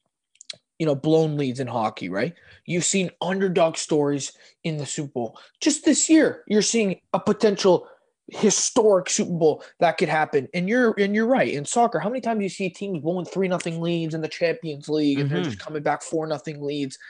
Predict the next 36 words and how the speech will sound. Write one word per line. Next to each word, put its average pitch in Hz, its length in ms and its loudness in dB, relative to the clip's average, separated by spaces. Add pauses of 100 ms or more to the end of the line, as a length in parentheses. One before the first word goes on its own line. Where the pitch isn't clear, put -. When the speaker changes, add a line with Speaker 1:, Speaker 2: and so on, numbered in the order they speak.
(160)
Speaker 1:
and 139 120 -6
stuff - 200 -2
like 147 160 0
that? 143 180 0 (300)
Baseball, 165 640 2 (140)
walking 170 480 4
off 175 220 2
guys, 165 440 2 (320)
uh, 131 160 -4
nine 160 360 0
runs 165 340 -2
in 156 60 -8
the 156 80 -6
ninth 160 340 -4
inning. 143 320 -6 (1120)
You 202 220 2
have 202 200 0
literally 190 840 0
seen 214 500 -4 (200)
everything. 175 520 0
And 143 100 -4
I, 143 160 -4
and 160 140 -2
I 156 60 0
agree 160 280 -2
with 214 180 -2
you. 135 220 -4
I 156 100 -4
don't 196 220 -2
know 214 80 0
what 165 280 0 (280)
else 170 260 -6
there 151 180 -6
is 151 160 -6
to 135 120 -12
see. - 440 -8